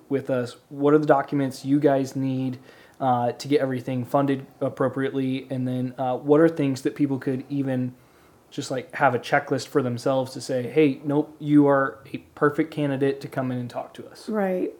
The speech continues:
Speaker 2: So that's a really good that you bring that up, 'cause I just had that conversation this week.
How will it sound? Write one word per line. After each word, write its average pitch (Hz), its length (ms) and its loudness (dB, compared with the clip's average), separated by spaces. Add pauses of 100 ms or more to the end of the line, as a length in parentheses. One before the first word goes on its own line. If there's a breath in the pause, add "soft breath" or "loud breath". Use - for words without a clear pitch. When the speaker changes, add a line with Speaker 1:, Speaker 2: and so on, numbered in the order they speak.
(300)
Speaker 2:
So 262 220 4
that's 254 260 4
a 294 80 4
really 240 260 -2
good 202 280 -2
that 214 200 0
you 208 80 0
bring 196 200 2
that 185 100 -2
up, 190 100 0
'cause 190 140 -4
I 185 60 0
just 196 180 -8
had 190 140 -6
that 165 120 -8
conversation 185 800 -4
this 185 220 -10
week. 196 260 -4